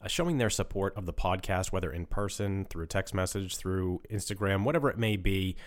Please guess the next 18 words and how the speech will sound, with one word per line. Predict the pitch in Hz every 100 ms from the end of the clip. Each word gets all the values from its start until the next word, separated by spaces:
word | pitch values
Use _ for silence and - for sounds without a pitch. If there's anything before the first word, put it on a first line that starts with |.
| - - -
It's | 117
really | 143 165 160
exciting | 131 120 113 110 104
to | -
know | 101 95 95
that | 92 -
people | 104 98
enjoy | 90 85 95 87
listening | 90 127 - 127 117
to | 131
this, | 117 117 -
whether | 104 98 95
it's | 95
my | 95 92 90 90 -
solo | - 95 87 90
rants | 87 117 117 113 - -
or | 98 98 95 95
even | 107 104 98